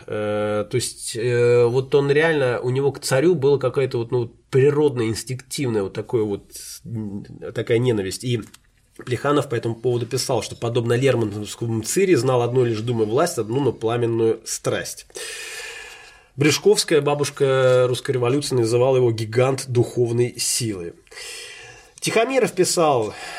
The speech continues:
«Не видел я человека, который умел бы в такой степени группировать людей не только вместе, но и направлял их хотя бы помимо их воли именно туда, куда, по его мнению, нужно было. Не имел ни самолюбия,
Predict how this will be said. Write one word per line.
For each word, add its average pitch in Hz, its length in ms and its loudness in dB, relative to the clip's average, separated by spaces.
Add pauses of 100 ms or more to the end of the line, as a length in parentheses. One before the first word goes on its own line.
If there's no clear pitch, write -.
(320)
«Не 156 220 2
видел 254 220 4
я 202 100 4
человека, 202 400 4
который 180 340 4
умел 190 240 4
бы 165 220 0 (320)
в - 100 -6
такой 202 380 0
степени 180 460 0
группировать 165 600 2
людей 156 280 -2
не 151 120 2
только 208 320 2
вместе, 147 400 0
но 117 80 0
и 139 80 2
направлял 151 640 4
их 110 80 -2
хотя 147 320 0
бы 156 100 -2
помимо 143 400 2
их 120 160 -2
воли 156 240 4
именно 127 300 -2
туда, 139 320 0
куда, 139 260 -2
по 131 120 -2
его 113 180 2
мнению, 135 320 2
нужно 117 360 -2
было. 104 300 -2 (420)
Не 135 180 2
имел 170 220 6
ни 180 160 4
самолюбия, 170 880 4